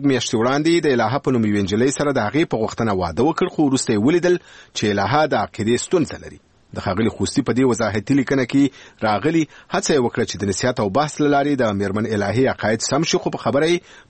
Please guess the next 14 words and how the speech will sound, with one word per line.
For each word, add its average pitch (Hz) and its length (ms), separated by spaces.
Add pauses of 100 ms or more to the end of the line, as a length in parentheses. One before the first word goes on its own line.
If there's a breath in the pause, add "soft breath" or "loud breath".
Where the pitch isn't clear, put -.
پایله 117 280
یې 104 120
ورنه 113 180
کړه، 185 220
وان 139 120
تر 113 200
دې 147 120
چې - 120
د - 20
الهي 107 420
له 120 200
لوري 160 260 (140)
قرآن 95 240 (100)
کریم 131 240